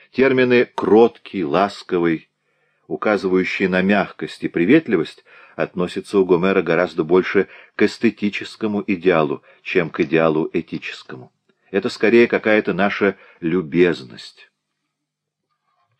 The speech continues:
Несколько больше имеет нравственный смысл слово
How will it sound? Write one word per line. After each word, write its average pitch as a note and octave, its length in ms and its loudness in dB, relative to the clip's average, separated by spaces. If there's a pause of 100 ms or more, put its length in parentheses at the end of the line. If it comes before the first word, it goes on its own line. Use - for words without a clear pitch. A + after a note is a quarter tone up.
(680)
Несколько F3 540 4
больше E3+ 420 4
имеет D#3+ 300 4
нравственный C#3 560 -2
смысл D#3 380 0
слово D3 560 2